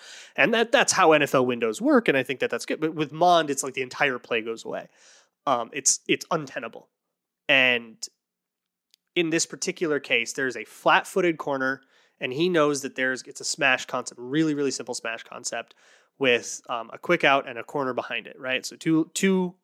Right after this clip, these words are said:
a high route and a low route on the sideline. That's, that's your read. And you see a flat-footed slot corner who is gonna have to now turn around and run with B C Johnson. That dude is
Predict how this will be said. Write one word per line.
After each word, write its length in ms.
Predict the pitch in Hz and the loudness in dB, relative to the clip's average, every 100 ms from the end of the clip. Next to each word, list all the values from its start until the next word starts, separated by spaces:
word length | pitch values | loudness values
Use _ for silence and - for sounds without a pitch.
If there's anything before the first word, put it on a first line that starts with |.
| _ - | _ -4
a 60 | 147 | 0
high 360 | 170 175 170 180 - | 4 4 2 -6 -6
route 280 | 170 170 | 0 0
and 80 | 151 | 0
a 40 | 131 | 0
low 180 | 147 | 2
route 280 | 143 135 131 | 4 2 0
on 100 | 127 | -4
the 80 | 120 | -8
sideline. 460 | - 113 113 90 110 | -8 -8 -12 -16 -14
That's, 280 | 123 - - | -10 -8 -6
that's 300 | 127 117 131 | -8 -8 -10
your 100 | 117 | -12
read. 240 | 87 - _ _ _ - - - | -14 -16 _ _ _ -20 -20 -6
And 140 | 131 135 | -2 2
you 140 | 175 | 2
see 260 | 180 - 175 | 4 4 4
a 100 | 127 | 2
flat-footed 880 | - - 160 156 - 185 160 143 | 0 -2 2 2 0 0 2 2
slot 380 | - - 156 113 | 0 2 2 2
corner 440 | - 170 180 202 - _ _ _ _ _ | 0 0 0 -2 -4 _ _ _ _ _
who 120 | 139 | -2
is 120 | 131 110 120 143 - | -2 -2 -16 -12 2
gonna 200 | 165 139 | 4 6
have 220 | 147 139 | 2 0
to 80 | 147 | -2
now 180 | 135 123 | -2 -2
turn 280 | - 165 160 | -4 -6 -4
around 380 | 147 143 156 143 | 0 0 0 -2
and 140 | 120 | -4
run 200 | 135 143 | -4 -4
with 120 | 143 | -4
B 120 | 139 135 | -4 -4
C 160 | 143 | -4
Johnson. 380 | 135 147 147 180 _ _ | -2 -2 -2 -10 _ _
That 220 | 156 185 | -4 -4
dude 160 | 214 185 | -4 -4
is 180 | 131 | -6